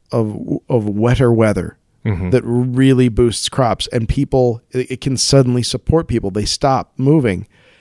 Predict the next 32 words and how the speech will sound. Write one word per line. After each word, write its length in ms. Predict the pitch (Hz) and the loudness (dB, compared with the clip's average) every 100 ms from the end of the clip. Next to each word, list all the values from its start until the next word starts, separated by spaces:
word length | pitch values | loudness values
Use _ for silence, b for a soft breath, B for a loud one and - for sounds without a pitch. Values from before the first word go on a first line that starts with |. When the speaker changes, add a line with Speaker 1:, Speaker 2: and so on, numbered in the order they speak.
| b b | b b
Speaker 1:
And 120 | 120 110 | -6 -2
so 140 | 127 | 0
for 160 | 110 120 | 0 0
a 60 | |
hundred 280 | 107 127 117 | 2 2 2
years, 240 | 123 139 | 2 0
they 120 | 113 113 | 0 -4
build 420 | 104 120 156 117 | 0 2 2 2
on 140 | 98 | -2
this 180 | 101 98 | -4 -4
weather 320 | 98 113 156 | -2 0 0
phenomenon, 720 | 123 107 101 95 98 95 104 113 | -2 -4 -4 -4 -4 -6 -8 -8
just 180 | - 151 | -6 -2
like 120 | 190 | 0
what 80 | 190 | 0
I 40 | |
was 100 | 214 | 0
talking 160 | - 127 | 0 -2
about 100 | 110 | -2
myself. 400 | 113 - 208 151 | -4 0 0 0
Like, 140 | 104 101 | -4 -4
I 80 | |
wouldn't 260 | 143 190 101 | -2 -2 -2
notice 380 | 104 107 107 - | -4 -2 -4 -6
if 100 | - | -12
it 60 | |
was 120 | 87 - | -14 -10
changing. 600 | - 104 107 160 180 160 - | -6 -4 0 0 -2 -6 -8
Speaker 2:
Oh, 80 | 107 | -6
yeah. 180 | 101 104 B B B _ | -6 -8 B B B _
Speaker 1:
And 200 | 147 131 | -2 0
then, 380 | 131 131 135 135 | 0 0 -2 -4